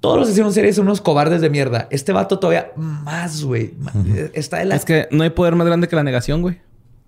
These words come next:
Speaker 1: Este
Speaker 3: Neta, güey.
Speaker 1: güey.
Speaker 3: O sea, está bien culero, pero neta.
Speaker 1: Sí. Está tan cabrón que al final de la carta de tres páginas, güey,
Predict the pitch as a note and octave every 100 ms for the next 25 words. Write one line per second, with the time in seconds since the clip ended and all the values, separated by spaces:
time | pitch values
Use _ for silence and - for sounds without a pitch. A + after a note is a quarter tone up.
0 | _ - A2+ C#3+ E3 B2+ A2+ G#2+ G#2+ A2+
1 | G#2+ B2 C3+ E3 D#3+ D#3+ C3 A#2 A2+ -
2 | A2+ - - - B2 - - A3+ D#3 A2+
3 | - - - - - - - - _ _
4 | _ D#3+ - E3+ G3+ F#3 F#3+ G3 - D3+
5 | C#3 D#3 E3+ F3 F#3 F3+ D3+ D#3 D3+ D3
6 | A#2 - F#3 F#3 G#3+ - E3 C3 A2+